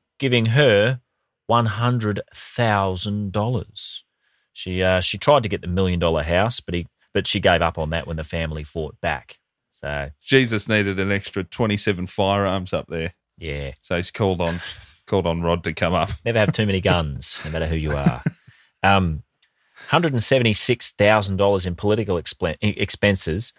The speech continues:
Speaker 1: unexplained, were owing out of the estate. Although in the gun heist, a bunch of Megan's furs were found in the house where the stolen stuff was recovered in a chest freezer. Cops rarely look there.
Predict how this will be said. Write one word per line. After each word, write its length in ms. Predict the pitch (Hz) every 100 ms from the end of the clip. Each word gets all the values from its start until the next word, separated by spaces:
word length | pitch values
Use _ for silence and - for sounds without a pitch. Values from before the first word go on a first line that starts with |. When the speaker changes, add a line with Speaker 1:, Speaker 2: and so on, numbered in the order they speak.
| _ _ 113
Speaker 1:
unexplained, 840 | 110 95 - 101 98 78 85 104 -
were 140 | 101 -
owing 400 | 98 90 73 73 _ _
out 140 | 90 87
of 80 | 80
the 140 | 80
estate. 560 | 78 - 104 82 - - _ _ _ _ _ -
Although 460 | 87 92 87 82 76 _ _ _ _
in 120 | 110 90
the 80 |
gun 260 | 76 101 104
heist, 500 | 90 80 65 - - - _ _ -
a 80 | -
bunch 300 | 92 90 85
of 120 | 78
Megan's 580 | 87 90 92 85 78 -
furs 580 | - 92 90 80 73 -
were 80 |
found 420 | 76 - 85 80 80
in 120 | 80
the 80 | 76
house 360 | 82 78 76
where 120 | - 78
the 100 | 78
stolen 440 | - 87 80 78
stuff 420 | - 87 80 -
was 140 | 78 76
recovered 460 | 78 - 78 76 - _ _
in 80 | 92
a 60 | 85
chest 400 | - 101 98 -
freezer. 440 | 92 78 73 - - _ _ _
Cops 380 | - - - -
rarely 340 | 87 87 78
look 280 | 78 87 -
there. 320 | - 78 78